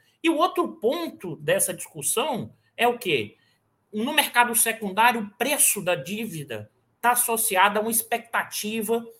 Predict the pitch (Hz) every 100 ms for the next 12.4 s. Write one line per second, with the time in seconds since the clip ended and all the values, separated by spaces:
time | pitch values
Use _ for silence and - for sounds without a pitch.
0 | _ - - 196 190 202 202 208 202 -
1 | 131 165 220 233 269 165 110 - _ _
2 | _ - 240 202 240 247 - 254 254 226
3 | 233 - 214 - 196 180 180 262 196 208
4 | 233 254 - _ _ 247 254 240 311 311
5 | 233 - 202 214 220 240 233 269 269 -
6 | 220 196 202 214 202 202 208 196 202 190
7 | 175 220 254 330 254 240 185 180 175 -
8 | _ - 208 196 208 185 220 226 196 196
9 | 190 - 190 180 190 262 247 214 214 233
10 | 240 _ _ - 202 202 - 196 196 170
11 | _ _ _ _ _ _ 190 220 226 226
12 | 185 190 208 208